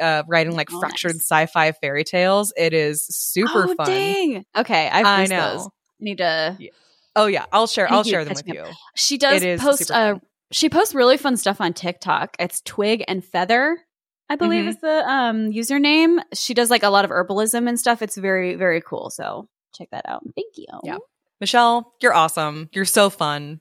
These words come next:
Speaker 1: Thank you so much for joining the Patreon team. We really, uh, really, really appreciate you.
Speaker 2: Woohoo.
Speaker 1: Woohoo.
Speaker 2: Um, so I have just a quick little story. I'm gonna try not to get, like, upset, but I did cry. I did.
Speaker 1: You
Speaker 2: I,
Speaker 1: keep
Speaker 2: so
Speaker 1: it
Speaker 2: I called
Speaker 1: brief.
Speaker 2: Abby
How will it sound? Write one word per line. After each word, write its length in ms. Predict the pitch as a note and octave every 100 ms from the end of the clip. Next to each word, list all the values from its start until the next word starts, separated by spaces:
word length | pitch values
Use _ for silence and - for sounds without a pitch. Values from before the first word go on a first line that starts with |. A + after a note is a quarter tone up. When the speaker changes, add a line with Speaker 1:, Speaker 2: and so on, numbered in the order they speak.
| -
Speaker 1:
Thank 200 | G#3 A3
you 80 | G#3
so 180 | G3+
much 220 | F3+ E3+ -
for 80 |
joining 300 | E3 E3 D3+
the 60 | D3+
Patreon 520 | D#3 C#3+ D3+ C#3 D3
team. 420 | - C3+ C3 F3 -
We 100 | F3+
really, 400 | F3 F3+ F3+ F#3
uh, 380 | - G#3 G3 G3+
really, 220 | A3+ A#3+
really 260 | A#3 A#3+ A#3+
appreciate 440 | A#3+ C4 - E3+ -
you. 280 | D3 D#3+ - _ _ _ E4
Speaker 2:
Woohoo. 760 | A#4+ D#4+ F#4+ B4 C5 F#4 A#3 - _ _ _ _ _ _ G#3
Speaker 1:
Woohoo. 840 | A3+ C#4+ D#4 A3+ A3+ A#3 D#3 D3+ - _ _ _ - A3
Speaker 2:
Um, 480 | G#3+ G3 F#3+ - - -
so 580 | - - A#3+ A3 G#3+ G#3 - _ -
I 120 | G#3
have 160 | A3 G#3
just 180 | A3+ G#3+
a 60 |
quick 320 | - D#4 F4
little 240 | E4+ A#3+ G#3
story. 600 | - - G3 F#3 F3+ F#3
I'm 40 | G3
gonna 100 | G3+
try 220 | - A#3
not 120 | A3
to 80 | A3
get, 200 | G#3 F3+
like, 300 | F#3 F3+ - A3
upset, 920 | A3 - - - A3 G#3 - - - - -
but 120 | A#3+
I 60 | A#3
did 200 | B3 B3
cry. 400 | - A#3 A#3 A3+
I 140 | A3+
did. 140 | A3+ D4+
Speaker 1:
You 40 |
Speaker 2:
I, 100 | -
Speaker 1:
keep 80 | C4
Speaker 2:
so 80 | B3+
Speaker 1:
it 60 | A3
Speaker 2:
I 40 |
called 300 | A#3 C#4+ E4+
Speaker 1:
brief. 80 | G3
Speaker 2:
Abby 440 | B3 A#3 G#3 G#3+